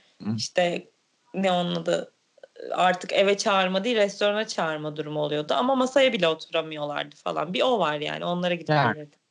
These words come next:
Speaker 1: Ha,
Speaker 2: Onlar
Speaker 1: işte mesela
Speaker 2: dışında yok yani, bitti dediğin doğru. E,
Speaker 1: Ya.
Speaker 2: şimdi ben şehirde değiştirdim bir de.
Speaker 1: Hı hı.
Speaker 2: Çalışıyoruz sonuçta. Hani birçok insan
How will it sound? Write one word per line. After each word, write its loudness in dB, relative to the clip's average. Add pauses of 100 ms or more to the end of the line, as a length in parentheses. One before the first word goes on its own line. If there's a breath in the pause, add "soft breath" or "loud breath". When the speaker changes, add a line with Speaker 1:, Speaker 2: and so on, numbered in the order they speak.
(480)
Speaker 1:
Ha, 2
Speaker 2:
Onlar 2 (100)
Speaker 1:
işte 2
mesela 2
Speaker 2:
dışında 0 (160)
yok 2
yani, 2
bitti -4
dediğin 0
doğru. 2 (360 loud breath)
E, 0
Speaker 1:
Ya. 0
Speaker 2:
şimdi 4
ben 2
şehirde 4
değiştirdim -2
bir -6
de. 4
Speaker 1:
Hı 4
hı. -14
Speaker 2:
Çalışıyoruz 4
sonuçta. -4
Hani 2
birçok -2
insan -2